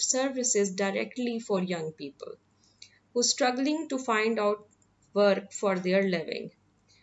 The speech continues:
Frank Parsons is the father of guidance। In the last century, Parsons worked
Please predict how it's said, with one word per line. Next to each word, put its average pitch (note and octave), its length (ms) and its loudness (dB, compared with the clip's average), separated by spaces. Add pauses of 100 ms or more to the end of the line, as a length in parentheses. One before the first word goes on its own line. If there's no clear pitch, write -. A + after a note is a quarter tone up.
(360)
Frank E4 380 4
Parsons A#3+ 640 2
is G3 100 -2
the A3 160 2
father B3 460 4
of B3+ 160 -10
guidance। F3+ 500 -4 (240)
In G#3 200 2
the G#3+ 60 4 (120)
last A3 340 4
century, G#3+ 420 0 (220)
Parsons A3 640 0
worked F#3+ 340 -2